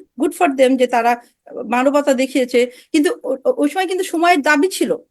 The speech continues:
পাল্টা অ্যাকশন নেওয়ার। হ্যাঁ, কারণ তা নাহলে তো ভয় পাবে না, এরা আরো সংঘবদ্ধ হবে।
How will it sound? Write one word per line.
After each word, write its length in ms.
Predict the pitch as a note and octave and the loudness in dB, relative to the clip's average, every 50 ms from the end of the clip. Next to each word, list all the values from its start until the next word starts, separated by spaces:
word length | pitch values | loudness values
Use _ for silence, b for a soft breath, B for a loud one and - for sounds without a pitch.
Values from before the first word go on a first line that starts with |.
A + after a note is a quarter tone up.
| _ _ _ _ - B3 - | _ _ _ _ -12 -6 -2
পাল্টা 260 | D4 C#4+ D4 C#4 D#4+ | -2 0 0 0 0
অ্যাকশন 340 | D4 C4+ C#4 - - C#4 A#3+ | -2 -2 -4 -4 -4 -4 -2
নেওয়ার। 240 | G#3 F3+ C3+ - - _ _ _ _ _ _ _ _ - | -2 -4 -6 -8 -10 _ _ _ _ _ _ _ _ -6
হ্যাঁ, 220 | G#4 G#4 - - | -4 -4 -4 -2
কারণ 180 | - - C4+ C4+ | -2 0 0 0
তা 140 | D4+ D#4 D4+ | 2 2 2
নাহলে 160 | D#4 E4 D4+ | 2 2 0
তো 60 | F#4+ | -2
ভয় 220 | D#4 C#4+ D#4+ D4+ E4+ F4 - | -2 0 0 0 0 0 -2
পাবে 160 | C#4 A#3+ A3+ | -4 -4 -2
না, 60 | A3 | 0
এরা 160 | A3+ B3 C#4 | 0 0 2
আরো 200 | - - C4 D4+ | 0 0 -2 -4
সংঘবদ্ধ 540 | - - D#4+ D4 D4+ E4+ D4 D4 A#3+ G#3+ - | -2 0 2 2 2 2 0 -2 -4 -4 -6
হবে। 240 | A3 G3 F#3 F#3 | -8 -8 -8 -10